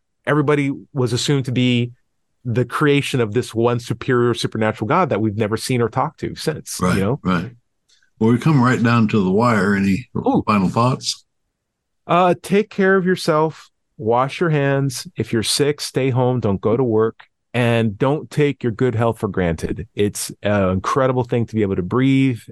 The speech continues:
Speaker 1: and feel, have, like, you have energy and not be in pain. And Larry, I do know that you're, uh, somewhat injured right now.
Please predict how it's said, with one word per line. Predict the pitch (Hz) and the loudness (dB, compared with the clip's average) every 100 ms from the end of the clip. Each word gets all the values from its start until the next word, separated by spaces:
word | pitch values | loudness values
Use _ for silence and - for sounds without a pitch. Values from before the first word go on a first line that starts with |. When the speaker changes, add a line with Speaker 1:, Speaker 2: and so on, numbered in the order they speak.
| - | -8
Speaker 1:
and | 101 92 92 90 | -2 0 0 -2
feel, | - 113 104 98 95 - | -4 -2 0 2 0 0
have, | 113 104 98 104 | -2 0 -2 -2
like, | 87 - | -4 -2
you | |
have | 87 87 | 0 0
energy | 123 127 113 113 113 | 0 0 0 -2 -2
and | 95 | 0
not | 104 101 | 0 -2
be | 107 | -2
in | 92 | -4
pain. | 90 92 85 85 - - - | -2 -4 -4 -6 -14 -20 -6
And | 107 107 107 - | -2 0 -2 -8
Larry, | 151 127 139 120 | 0 2 4 2
I | |
do | 110 143 | 2 2
know | 139 131 | 2 2
that | 120 | 2
you're, | 113 120 120 113 - | 2 2 2 0 -2
uh, | 107 104 95 92 | 0 2 0 0
somewhat | - 123 117 | 0 0 2
injured | 113 110 101 | 2 2 0
right | 113 107 95 | 2 0 2
now. | 104 104 | 2 2